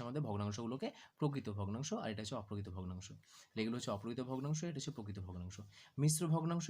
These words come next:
কেমন? তাহলে মিশ্র ভগ্নাংশ তোমরা দেখেছো কখনো যে এক পূর্ণ একের দুই,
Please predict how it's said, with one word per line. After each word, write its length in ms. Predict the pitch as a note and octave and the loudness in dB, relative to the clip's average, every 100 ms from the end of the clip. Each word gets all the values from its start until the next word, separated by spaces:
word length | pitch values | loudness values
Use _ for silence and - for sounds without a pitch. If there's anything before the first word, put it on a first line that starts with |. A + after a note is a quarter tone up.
| D#3+ | -2
কেমন? 180 | E3+ F3+ - - - | -2 -4 -8 -20 -4
তাহলে 160 | G#2+ G#2+ | 0 2
মিশ্র 240 | C3+ D3+ E3 D3 | 2 0 0 0
ভগ্নাংশ 380 | A#2 G#2 A2+ - G3+ - _ _ _ _ _ _ _ _ _ _ _ _ _ _ _ _ _ _ _ _ _ _ _ _ _ - _ _ - _ _ _ _ _ - - - - - _ - | 0 0 -2 -2 -8 -10 _ _ _ _ _ _ _ _ _ _ _ _ _ _ _ _ _ _ _ _ _ _ _ _ _ -20 _ _ -20 _ _ _ _ _ -20 -20 -20 -20 -20 _ 2
তোমরা 160 | C3 C#3 | 4 4
দেখেছো 220 | C#3+ D3 C#3+ | 2 2 0
কখনো 220 | D3 D3 - - - | 2 2 0 -8 -4
যে 80 | A2+ - B2+ | -2 0 -2
এক 80 | A#2+ _ - | -2 _ -4
পূর্ণ 280 | A#2+ A#2 A2+ A2+ A#2 | 0 2 0 -2 -4
একের 220 | G#2 A2 G2+ | -4 -4 -2
দুই, 160 | G#2 | -4